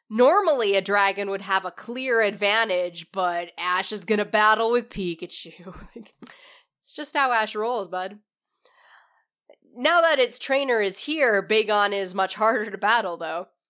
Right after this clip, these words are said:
Michelle can calculate how Pikachu's moving, the velocity, predict where he's gonna be next,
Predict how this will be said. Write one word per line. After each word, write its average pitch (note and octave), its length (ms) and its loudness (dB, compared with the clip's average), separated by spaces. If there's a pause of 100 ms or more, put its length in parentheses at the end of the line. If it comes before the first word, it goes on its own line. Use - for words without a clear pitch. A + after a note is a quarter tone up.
(460)
Michelle A3 300 0
can A#3 160 -6
calculate G#3+ 640 -2
how F#3 180 0
Pikachu's G3 540 -12
moving, G#3 520 -6
the F3 80 -8
velocity, F#3+ 880 -2
predict G#3+ 460 -6
where G3 260 -2
he's G3 260 -10
gonna F#3 220 -4
be E3 160 -12
next, F3 640 -8